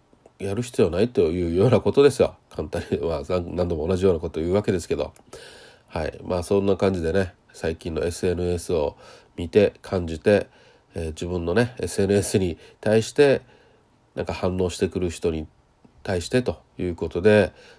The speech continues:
なんかやっぱずっと思ってることです。ね。まあ、反対意見があったらスルー。ね。こういう人もいるんだと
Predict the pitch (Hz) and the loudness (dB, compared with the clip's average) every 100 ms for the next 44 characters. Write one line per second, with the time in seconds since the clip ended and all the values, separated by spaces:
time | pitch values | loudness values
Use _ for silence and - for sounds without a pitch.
0 | _ - - 113 104 - 82 180 233 - | _ -6 2 6 6 4 0 2 4 2
1 | - 98 98 98 - 98 92 92 - - | 0 2 0 0 -2 0 0 -2 -6 -4
2 | 82 69 - 82 - 78 - _ _ _ | -2 -4 -8 -8 -6 -8 -10 _ _ _
3 | _ - 82 80 _ _ _ _ _ _ | _ -8 -8 -8 _ _ _ _ _ _
4 | _ _ _ - - - - - - _ | _ _ _ -20 -20 -20 -20 -20 -20 _
5 | - - 123 139 131 104 139 139 147 139 | -20 -12 -8 -2 0 4 4 6 6 6
6 | 151 139 131 - 143 131 - 113 104 - | 6 4 4 4 0 0 0 4 4 2
7 | _ _ _ _ _ - 95 92 - 92 | _ _ _ _ _ -8 -6 -6 -2 0
8 | 95 - 123 98 120 120 107 82 | 2 2 4 4 6 4 4 0